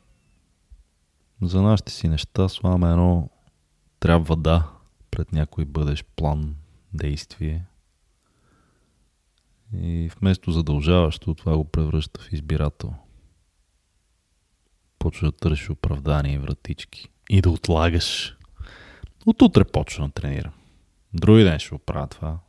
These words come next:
Някой ден ще стигна до това." Това е прогресията на отлагането.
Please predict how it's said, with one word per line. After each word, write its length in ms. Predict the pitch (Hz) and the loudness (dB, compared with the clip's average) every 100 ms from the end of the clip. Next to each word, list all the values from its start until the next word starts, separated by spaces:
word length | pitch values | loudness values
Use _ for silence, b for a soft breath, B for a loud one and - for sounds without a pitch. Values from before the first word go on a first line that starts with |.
| _ - | _ 0
Някой 340 | 87 104 110 | 4 6 6
ден 140 | 82 76 | 4 2
ще 100 | - | -6
стигна 300 | - 76 69 | -8 -6 -4
до 100 | 69 | -6
това." 320 | 71 69 78 82 _ _ b b b b b b _ _ | -6 -8 -10 -12 _ _ b b b b b b _ _
Това 440 | 80 76 80 87 | -4 -2 0 0
е 240 | 82 78 80 - - - | -2 -4 -8 -14 -20 -10
прогресията 600 | - 80 80 82 - - | -2 0 0 0 -4 -4
на 100 | 80 | -2
отлагането. 680 | 78 82 80 78 73 - - | -2 0 0 -2 -6 -12 -20